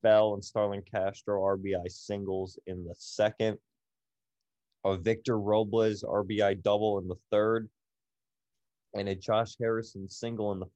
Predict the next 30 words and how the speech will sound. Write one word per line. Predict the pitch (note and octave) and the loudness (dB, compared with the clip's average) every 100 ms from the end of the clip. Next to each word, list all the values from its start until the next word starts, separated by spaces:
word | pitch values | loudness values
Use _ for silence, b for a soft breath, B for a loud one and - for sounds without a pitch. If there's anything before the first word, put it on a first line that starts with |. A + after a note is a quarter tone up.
| - | -2
fourth, | A2 G2+ F#2+ _ _ _ _ _ - | 0 0 -4 _ _ _ _ _ -8
take | B2 A2 | -6 -4
a | |
ten | G2+ - A2+ A2 | -6 -4 -4 -2
nothing | G#2 G#2 G2+ F#2+ F#2+ | -2 -2 -6 -6 -4
lead. | A2 G2 D#2 _ _ _ _ _ _ _ | -4 -4 -8 _ _ _ _ _ _ _
Uh, | G2 G#2+ G2+ | 0 2 2
they | G#2 B2+ | 2 2
would | C3 A#2+ | 2 -2
cruise | - - B2 C3+ A#2+ A#2 A#2+ - _ _ _ _ _ _ _ _ _ _ _ _ _ _ | -10 -4 2 4 4 0 -6 -14 _ _ _ _ _ _ _ _ _ _ _ _ _ _
to | - B2+ | -2 2
a | A2 G#2+ - | 2 0 0
fifteen | C#3+ C#3+ - C#3 B2+ | -2 -2 -10 -6 -4
to | A2 - | -6 -4
five | - G#2+ G#2+ F#2+ | 0 2 2 0
victory. | E2+ F2 - A2 A2+ A#2 C3 _ _ _ _ _ _ | -4 -4 -4 -4 -4 -6 -10 _ _ _ _ _ _
Uh, | F#2+ F#2 F2 F2 - _ _ _ _ _ _ _ | -2 0 0 -4 -10 _ _ _ _ _ _ _
for | - B2 | 0 2
the | A2 A2 - - | 4 2 0 -2
Padres, | A2 A2+ G#2+ A2+ A2+ A2 | 2 2 2 0 0 0
they | A2 | -2
get | G#2+ G#2+ | 0 0
their | G#2+ G#2 | 0 0
runs | G2 G2+ G2+ F#2+ F#2 | 2 0 0 -4 -8
on | - F#2 F#2 | -4 -4 -2
Eric | G2+ G#2 G#2 - | 2 4 2 -2
Hosmer | G#2 G#2 G2+ G#2 G2 F#2+ | 0 2 0 -2 -4 -4
and | F2+ F#2 | -6 -10
Trent | - - G#2 G2 _ | -12 -6 -6 -6 _
Grisham | G2+ G#2 - F#2 | -4 -4 -4 -10